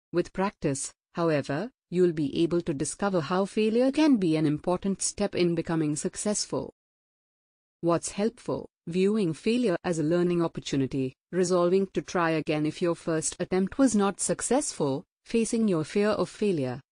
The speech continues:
developing a new plan to increase your chance of success, identifying and replacing irrational thoughts about failure,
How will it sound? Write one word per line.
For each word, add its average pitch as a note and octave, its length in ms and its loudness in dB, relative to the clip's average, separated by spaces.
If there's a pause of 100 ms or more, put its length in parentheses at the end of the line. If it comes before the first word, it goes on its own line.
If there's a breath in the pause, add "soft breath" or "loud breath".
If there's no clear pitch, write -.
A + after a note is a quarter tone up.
developing F3 520 0
a F3 80 0
new A3 200 4
plan G#3+ 400 2
to F#3 100 4
increase D#3+ 500 0
your C#3+ 180 0
chance D#3 380 -2
of E3+ 80 -6
success, - 680 -4 (200)
identifying E3+ 840 -2
and E3+ 220 -2
replacing F3 520 0
irrational F#3 600 2
thoughts - 400 -6
about D3+ 260 -2
failure, C#3+ 520 2